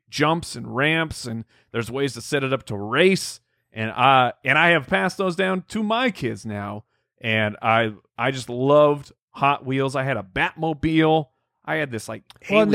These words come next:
Speaker 2: they,
Speaker 1: Comet car.
Speaker 2: they
Speaker 1: They
Speaker 2: weren't, like, cheap. You know, like, they feel, they're, they're, like, made of
Speaker 1: Right,
Speaker 2: metal.
Speaker 1: they were
Speaker 2: So
Speaker 1: metal
Speaker 2: it's cool.
Speaker 1: back
Speaker 2: And they
Speaker 1: in the
Speaker 2: were,
Speaker 1: day.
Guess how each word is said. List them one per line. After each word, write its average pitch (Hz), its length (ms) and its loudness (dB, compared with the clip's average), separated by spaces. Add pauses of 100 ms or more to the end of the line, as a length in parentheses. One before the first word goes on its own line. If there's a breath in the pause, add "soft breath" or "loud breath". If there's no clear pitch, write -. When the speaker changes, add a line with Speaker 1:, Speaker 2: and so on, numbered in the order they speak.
(140)
Speaker 2:
they, 190 40 2
Speaker 1:
Comet 156 460 -6
car. 165 500 0
Speaker 2:
they - 140 -8
Speaker 1:
They 202 80 8
Speaker 2:
weren't, 214 340 4
like, 170 280 4
cheap. - 380 0 (100)
You 151 140 4
know, 160 120 6
like, 160 220 4
they 165 100 6
feel, 196 500 4
they're, 165 240 4
they're, 160 200 4
like, 156 260 2
made 180 220 6
of - 40 2
Speaker 1:
Right, 170 140 8
Speaker 2:
metal. 131 140 6
Speaker 1:
they 156 80 6
were 165 160 6
Speaker 2:
So 147 140 -2
Speaker 1:
metal 160 200 8
Speaker 2:
it's - 140 -6
cool. 226 240 2
Speaker 1:
back 156 160 4
Speaker 2:
And 165 100 4
they 175 40 6
Speaker 1:
in 175 60 4
the 175 60 4
Speaker 2:
were, 170 60 6
Speaker 1:
day. 165 340 4